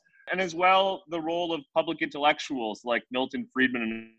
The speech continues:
others who were so integral in contributing to really a, a consensus that across the political spectrum and, and cross jurisdictions about the role of government in the economy, the inherent benefits of trade, and,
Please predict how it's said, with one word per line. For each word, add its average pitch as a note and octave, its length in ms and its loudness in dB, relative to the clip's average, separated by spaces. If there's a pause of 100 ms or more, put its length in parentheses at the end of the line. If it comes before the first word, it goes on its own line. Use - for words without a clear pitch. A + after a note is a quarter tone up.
(180)
others A2+ 480 2
who G#2+ 100 -4
were A2 120 -4
so A#2 280 2
integral A2+ 600 2
in G#2+ 140 -2
contributing C#3 600 0
to A2 220 2 (340)
really A#3+ 360 -2
a, B2+ 140 4 (120)
a B2+ 100 -10
consensus D#3+ 540 -4
that C#3 140 -4 (120)
across D3+ 520 0
the F3+ 80 -8
political C#3+ 320 -10
spectrum C#3+ 480 0
and, C3+ 180 -4
and B2 160 -8
cross C#3 380 4
jurisdictions C3 960 -4 (320)
about B2+ 380 2 (100)
the B2 60 -12
role C3 220 -2
of C3+ 80 -4
government B2+ 300 -2
in A2 60 -4
the - 0 -
economy, C#3 640 -2 (320)
the A2+ 320 -8 (120)
inherent B2+ 480 0
benefits C3 600 0
of A#2 280 4 (100)
trade, C#3 500 6 (540)
and, C3 320 2